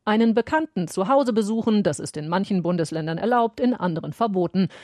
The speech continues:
Genauso ist's beim Picknicken und Grillen in der Öffentlichkeit. In manchen Bundesländern dürfen Sport- und Spielplätze wieder benutzt werden, wenn die Abstandsregeln eingehalten werden. In anderen Bundesländern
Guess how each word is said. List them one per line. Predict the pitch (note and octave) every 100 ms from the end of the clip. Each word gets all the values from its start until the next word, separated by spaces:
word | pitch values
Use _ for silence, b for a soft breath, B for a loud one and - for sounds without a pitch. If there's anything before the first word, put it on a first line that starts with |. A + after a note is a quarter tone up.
| B
Genauso | F3 D3 E3 F#3+
ist's | F3 -
beim | - F#3+
Picknicken | - D4 A3 G3+ G3 F#3
und | F#3+
Grillen | - G#3+ G3 D#3+
in | C#3+
der | F#3 B3
Öffentlichkeit. | F#3+ D#3+ C#3+ E3+ D3 - _ b b b
In | F3
manchen | F3 A3+ D#4+
Bundesländern | C#4+ C#4 B3+ B3+ C4 A#3
dürfen | D#3 - D3
Sport- | - F#3+ G3+
und | D#3
Spielplätze | - A3 G#3+ G#3 F#3 G3+
wieder | F3+ G3
benutzt | B3+ C4 - -
werden, | G#3+ G#3 G#3+ B B
wenn | D#3+
die | -
Abstandsregeln | G#3 - - F#3 - F3+ F3 F3+
eingehalten | F3+ F#3 F#3 F3 F3 F3
werden. | F3 F3 F#3 -
In | - -
anderen | - A3+ C4+ A3+
Bundesländern | A#3 A#3 A3 G#3 G#3 G#3+